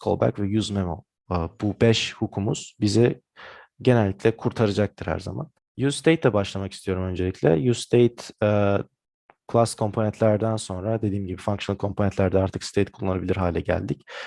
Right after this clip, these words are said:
Ve bunu kullan-, kullanabilme sebebimiz aslında use state.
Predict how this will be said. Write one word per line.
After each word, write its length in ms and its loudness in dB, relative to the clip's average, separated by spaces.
Ve 160 0
bunu 380 0
kullan-, 580 0
kullanabilme 640 -2
sebebimiz 500 -2
aslında 360 0
use 180 0
state. 340 -4